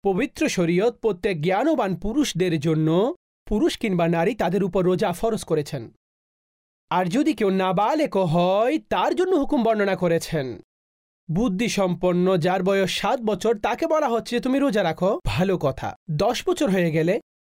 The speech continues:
তাহলে কঠোরতার সাথে তাকে রোজা রাখাবেন যদি রোজা রাখার সামর্থ্য থাকে।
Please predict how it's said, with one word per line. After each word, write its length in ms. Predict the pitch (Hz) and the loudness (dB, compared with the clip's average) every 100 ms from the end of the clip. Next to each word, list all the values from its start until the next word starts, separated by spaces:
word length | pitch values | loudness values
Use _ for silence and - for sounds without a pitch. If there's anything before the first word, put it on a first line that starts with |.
| - | -4
তাহলে 360 | 190 202 180 - | -2 0 -2 0
কঠোরতার 560 | 196 220 359 370 294 | -2 0 0 0 0
সাথে 280 | - 226 220 | 0 -2 -2
তাকে 260 | 202 196 190 | -4 0 2
রোজা 260 | 190 240 | 2 2
রাখাবেন 460 | 202 175 175 202 262 | 0 0 0 2 2
যদি 220 | 185 190 | 2 2
রোজা 300 | 185 190 277 | 0 2 0
রাখার 320 | 202 180 247 | 0 -2 -2
সামর্থ্য 540 | - - 220 202 175 180 | -2 -2 0 0 0 -4
থাকে। 520 | 143 143 156 135 | -4 -2 -2 -2